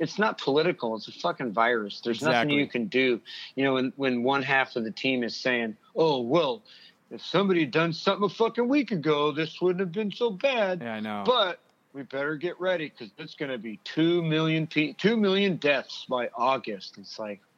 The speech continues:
Speaker 1: well, goddamn. Like, really, if we'd s-, done something a week ago?
Speaker 2: Right. I,
Speaker 1: That
Speaker 2: I
Speaker 1: a
Speaker 2: saw people
Speaker 1: fucking
Speaker 2: saying that earlier, uh, in the week. They're like, "If Trump would have got on this in January," and I, I hit him up. I said, "Hey, did you stop working in January?"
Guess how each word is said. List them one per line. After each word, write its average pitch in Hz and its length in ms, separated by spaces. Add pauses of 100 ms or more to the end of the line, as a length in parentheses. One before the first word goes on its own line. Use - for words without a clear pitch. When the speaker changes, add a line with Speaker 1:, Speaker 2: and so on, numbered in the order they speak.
(480)
Speaker 1:
well, 190 260
goddamn. 277 720 (140)
Like, 160 300 (120)
really, 160 540
if 151 120
we'd 135 240
s-, - 320
done 147 240
something 160 280
a 131 80
week 131 320
ago? 151 500
Speaker 2:
Right. 123 360 (580)
I, 160 80
Speaker 1:
That 196 100
Speaker 2:
I 196 120
Speaker 1:
a - 40
Speaker 2:
saw 202 240
people 196 220
Speaker 1:
fucking 139 80
Speaker 2:
saying 175 260
that 151 220 (100)
earlier, 143 720
uh, 117 280
in 123 100
the 113 80
week. 123 260
They're 127 120
like, 113 180
"If 120 140
Trump 185 320
would 180 100
have 160 80
got 165 180
on 165 140
this 160 220
in 135 100
January," 151 800 (540)
and 131 100
I, 127 340
I 123 140
hit 143 140
him 139 100
up. 165 180
I 143 60
said, 135 200
"Hey, 156 120
did 135 160
you 143 80
stop 185 320
working 190 300
in 196 100
January?" 208 640